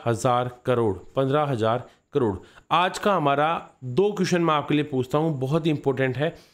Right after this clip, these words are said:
आपको बताना है मिजोरम, मिजोरम के गवर्नर कौन है? मिजोरम के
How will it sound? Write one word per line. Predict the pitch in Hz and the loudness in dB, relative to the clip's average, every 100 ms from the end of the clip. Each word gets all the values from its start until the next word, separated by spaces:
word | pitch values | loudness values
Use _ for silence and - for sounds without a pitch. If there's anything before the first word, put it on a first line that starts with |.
| _ _ - | _ _ -2
आपको | 151 160 196 | -2 0 0
बताना | 170 151 147 | 2 2 2
है | 151 175 180 - _ - | 2 0 -2 -10 _ -4
मिजोरम, | 139 170 190 196 190 123 92 - _ - | 0 2 2 2 2 0 -4 -10 _ -4
मिजोरम | 139 175 170 196 202 | 0 2 2 2 2
के | 185 160 170 | 0 2 0
गवर्नर | 151 120 139 143 165 190 185 | 0 0 2 2 2 2 0
कौन | - 120 113 | 0 0 0
है? | 101 - _ _ _ 131 | -4 -8 _ _ _ 0
मिजोरम | 156 147 175 185 | 0 2 2 0
के | 180 151 160 | 0 0 0